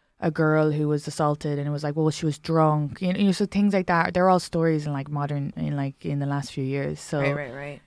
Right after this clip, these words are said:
Speaker 1: um, but, but I still think it's better than places in, in America. <laughs>
Speaker 2: Right, yeah.
Speaker 1: You know, where you're like, uh, yeah, I, I dated a guy and he said, yeah, he was dating someone for two years. She wanted to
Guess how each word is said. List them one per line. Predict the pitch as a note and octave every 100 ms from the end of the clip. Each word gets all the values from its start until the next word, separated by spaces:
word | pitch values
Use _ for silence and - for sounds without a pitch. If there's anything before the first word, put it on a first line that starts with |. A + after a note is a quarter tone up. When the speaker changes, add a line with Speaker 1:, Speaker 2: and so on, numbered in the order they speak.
| -
Speaker 1:
um, | D#3 C#3+ C#3 C#3 D3+ _
but, | F3+ E3+ F#3 F3+
but | F#3
I | F3+
still | - F#3
think | E3+ D#3 D3
it's | -
better | D3+ D3 C#3+
than | C#3
places | C#3 C#3+ - C#3+
in, | C#3 C3+ -
in | C#3+
America. | C3+ C3+ C3+ - - - - _ _
<laughs> | G3
Speaker 2:
Right, | A3+ G#3+ A3 G#3+ G3 -
yeah. | E3+ F3 F3+ -
Speaker 1:
You | F#3
know, | F3 E3
where | D#3+
you're | D#3+ D#3
like, | D3 D3 - - - -
uh, | C#3+ C3+ C3 C3 D#3+ -
yeah, | D#3+ D3+
I, | C#3+ D3 D3+
I | D3
dated | D3+ - D3 D3
a | C#3
guy | C#3+
and | C#3
he | C#3
said, | - C#3+
yeah, | D3
he | C#3
was | C3
dating | C#3 C#3
someone | C#3 C#3+
for | D3 C#3+
two | -
years. | D#3+ D#3 D3+
She | -
wanted |
to | D3